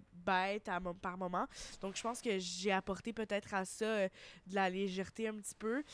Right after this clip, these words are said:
euh, contrairement à ce que Juliette était, je pense, dans la tête de Anne au début, euh, qui est la ré-, la réalisatrice. Mais p-, pour ce qui est de l'histoire, c'est sûr que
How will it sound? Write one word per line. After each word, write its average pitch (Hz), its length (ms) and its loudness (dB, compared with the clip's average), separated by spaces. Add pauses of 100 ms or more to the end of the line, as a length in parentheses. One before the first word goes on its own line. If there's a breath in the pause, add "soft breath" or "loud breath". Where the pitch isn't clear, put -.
(280 loud breath)
euh, 196 220 4
contrairement 196 680 0
à 185 60 0
ce - 100 -14
que 190 100 -4
Juliette 180 340 -6
était, 180 540 0
je - 100 -16
pense, 190 200 -6
dans 180 80 -2
la 165 140 -2
tête 185 200 -6
de 180 160 -2
Anne 180 200 -2
au 180 60 -4
début, 180 480 2 (440 loud breath)
euh, 180 140 8
qui - 180 0
est 180 40 6
la 175 100 4
ré-, 180 280 2
la 175 180 4
réalisatrice. 170 800 2
Mais 190 220 6
p-, - 60 -4 (260)
pour 208 160 -4
ce - 80 -10
qui 262 120 0
est 247 40 2
de 262 80 6
l'histoire, 220 640 6 (220 loud breath)
c'est - 160 -10
sûr 277 180 2
que 208 400 4